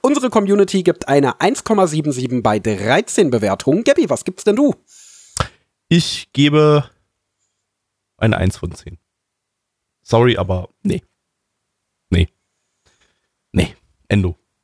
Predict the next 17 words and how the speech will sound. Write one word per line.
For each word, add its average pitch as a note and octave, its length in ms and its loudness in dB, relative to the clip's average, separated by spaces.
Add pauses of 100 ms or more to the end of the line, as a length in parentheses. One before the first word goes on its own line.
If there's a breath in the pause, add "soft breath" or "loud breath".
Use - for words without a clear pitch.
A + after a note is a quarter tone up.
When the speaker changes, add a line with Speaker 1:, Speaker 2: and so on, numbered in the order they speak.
(920 loud breath)
Speaker 1:
Ich - 160 -2
bin C4 120 2
ja D4 120 4
jemand, A3 520 -2
der F3+ 140 2
wirklich F#3+ 440 -4
eigentlich F3 360 -2
so - 80 -4
gut D#3+ 180 -4
wie D#3 60 -4
jedem G#3+ 300 0
Anime G3+ 380 0
noch F3+ 160 -2
irgendetwas F#3 540 0
Positives C#3 540 -6
abgewinnen A2 480 -8
kann. B2 380 -6